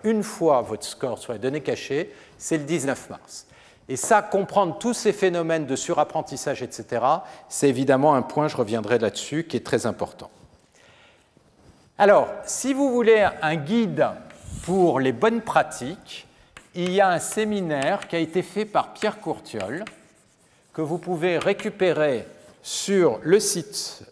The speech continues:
euh, du Collège de France. Il a de, sur un de mes cours, c'était, la date, c'était le vingt et un février deux mille dix-huit. Et alors, ce séminaire est bien parce que, il, bon,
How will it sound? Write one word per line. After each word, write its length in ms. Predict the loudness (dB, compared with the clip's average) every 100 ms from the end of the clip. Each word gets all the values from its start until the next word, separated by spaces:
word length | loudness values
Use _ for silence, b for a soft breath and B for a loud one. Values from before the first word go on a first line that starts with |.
| -2
euh, 800 | 2 2 2 0 -2 -4 -4 -6
du 160 | -2
Collège 300 | 2 4 2
de 80 | -2
France. 560 | -2 -2 0 -2 -8 -14 B B B
Il 180 | -2 2
a 120 | 2
de, 320 | 2 0 0
sur 400 | -8 -12 -10 -10 -10 -2
un 140 | -2
de 60 | 0
mes 140 | -2
cours, 560 | -4 -4 0 0 0 -6 B B
c'était, 1000 | -8 0 2 2 0 -8 -14 0 4 4
la 160 | 6 4
date, 240 | 6 4
c'était 240 | 2 -2 0
le 100 | 0
vingt 380 | 2 2 2 0
et 120 | 2
un 240 | 2 -2
février 760 | -4 -6 -4 -2 -2 0 -2 0
deux 140 | -2
mille 200 | -2 -4
dix-huit. 320 | -6 -8 -10 -16 B B B B 0
Et 120 | 2
alors, 240 | 4 2 -4
ce 180 | -8 -6
séminaire 520 | -2 -2 0 2 2
est 80 | 0
bien 340 | 0 4 4
parce 300 | 4 2 0
que, 280 | 0 2 2 0 B B B -12
il, 240 | -10 -10 -14 -14
bon, 240 | -6 -6